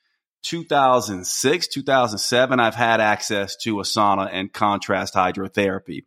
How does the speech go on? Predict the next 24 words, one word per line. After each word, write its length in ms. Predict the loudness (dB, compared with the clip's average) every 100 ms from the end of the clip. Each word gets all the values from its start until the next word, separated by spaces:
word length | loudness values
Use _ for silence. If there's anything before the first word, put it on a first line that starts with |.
| _ -20 -20 _
and 280 | 2 4 4 2
absolutely 640 | 2 2 -2 0 -2 -2
just 320 | -2 -4 -8
love 360 | 0 2 4 2
what 220 | -2 0
this 300 | -2 0 -6 -2
has 240 | -2 -2
done 280 | 2 2 2
for 300 | -2 -4 0
my 240 | 2 2
health, 340 | 4 2 2 -2
for 100 | -4
my 160 | -4 -4
patients' 500 | 0 0 0 -6 0
health. 300 | 2 2 -4
It's 100 | -4
something 300 | -4 -2 0
you 240 | 4 4
all 240 | 4 4
who 180 | 0 -2
listen 240 | -4 -6 -8
to 80 |
this 120 | -8 -2
podcast 580 | 2 2 0 -2 -2